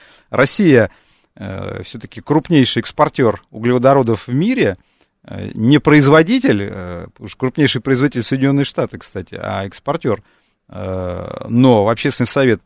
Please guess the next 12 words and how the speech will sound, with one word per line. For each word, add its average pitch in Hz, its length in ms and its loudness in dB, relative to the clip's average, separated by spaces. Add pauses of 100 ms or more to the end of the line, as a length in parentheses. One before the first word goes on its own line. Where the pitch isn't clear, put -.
Минэнерго 139 500 0
возглавляет 120 440 2
человек, 190 240 -6
который 104 260 -4
считает, 131 400 -8
что - 180 -12
нефть 127 300 0
и 127 40 -4
газ — 147 320 0
это - 160 -8
проклятие 110 560 -4
страны, 143 520 -4